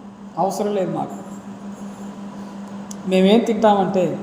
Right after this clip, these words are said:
కూరగాయల భోజనం మేము తింటాం. విగ్రహాలకి అర్పించినటువంటిది దేవుడు తినొద్దని చెప్పాడు, మేము దాన్ని తినం, ముట్టుకోం, అసలు మాకు అవసరం లేదు.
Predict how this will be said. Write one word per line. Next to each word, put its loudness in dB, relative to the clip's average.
కూరగాయల 12
భోజనం 2
మేము -6
తింటాం. -12
విగ్రహాలకి 10
అర్పించినటువంటిది 6
దేవుడు 10
తినొద్దని 8
చెప్పాడు, 10
మేము 4
దాన్ని 4
తినం, 4
ముట్టుకోం, 2
అసలు -2
మాకు -4
అవసరం -4
లేదు. -6